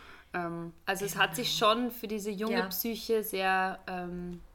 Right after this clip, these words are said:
Speaker 1: es hat sich gezeigt irgendwo,
Speaker 2: Ja. Ja.
Speaker 1: dass da was nicht stimmt. Also dass, dass der Beruf schon sehr viel abverlangt und dass vor allem, ich hab wieder alleine gewohnt,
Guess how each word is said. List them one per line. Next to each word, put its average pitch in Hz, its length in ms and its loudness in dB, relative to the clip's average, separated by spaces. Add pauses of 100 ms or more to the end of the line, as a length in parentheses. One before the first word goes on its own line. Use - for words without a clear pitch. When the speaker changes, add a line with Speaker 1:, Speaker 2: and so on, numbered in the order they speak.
(960)
Speaker 1:
es - 120 -6
hat 220 160 2
sich 208 140 -4
gezeigt 156 640 0
irgendwo, 170 520 0 (540)
Speaker 2:
Ja. 208 180 0
Ja. - 40 -2
Speaker 1:
dass 175 220 -6
da 165 100 -4
was 160 180 -6
nicht 156 180 -8
stimmt. 151 440 -6 (140)
Also 160 240 -4
dass, - 460 -6 (920)
dass 175 180 -6
der 202 140 -2
Beruf 180 460 -4
schon 180 400 -2
sehr - 440 -2
viel - 560 -8
abverlangt 202 680 4
und 190 160 -6
dass 190 160 -4
vor - 160 -2
allem, 185 280 2
ich 180 140 -4
hab 160 100 -8
wieder 185 200 0
alleine 208 320 4
gewohnt, 180 500 -4